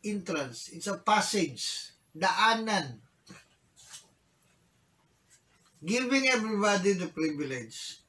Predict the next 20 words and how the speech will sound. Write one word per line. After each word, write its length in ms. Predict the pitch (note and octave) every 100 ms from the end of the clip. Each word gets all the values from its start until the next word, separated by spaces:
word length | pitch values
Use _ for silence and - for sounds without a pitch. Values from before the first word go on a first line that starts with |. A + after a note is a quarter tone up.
| _
No? 240 | F#2+ - _ _ -
Sa 160 | F#3
panahon 480 | - A#3 G#3+ A3 A3
ngayon, 240 | G#3+ A3
mga 220 | G#3+ G#3 G3
kapatid, 560 | F#3+ G3 F#3+ C4 A3+ - _ _ _
lockdown. 720 | C4 B3+ - - D#3+ A#2+ A#2 - _ _ - - _ _ _ _ _ _ _ _ _ _ _ - A#4+ _ _ _ _ _ _ _ _
Hanggang 240 | D#3+ F3+ F#3+
dadaan 480 | G3 F#3 F#3 E3
doon 120 | D3+ D#3
sa 120 | E3
bukid, 400 | G#3 - D#3+ C3+ - _ _ _ _ _ _ _ -
sa 80 |
bundok. 420 | D#3 E3+ F3 D#3 - _ _ _ _ - _ _ _ _ _ _ _ _ -
No, 240 | B3+ F3+ F3+
dadaan 400 | E3+ F#3 G#3+ G3+
ka 80 | G3+
talaga 400 | G#3 G3 F#3+ G3
sa 160 | G3
thoroughfare. 720 | E3+ F#3+ F3+ F3 A3+ A3 G3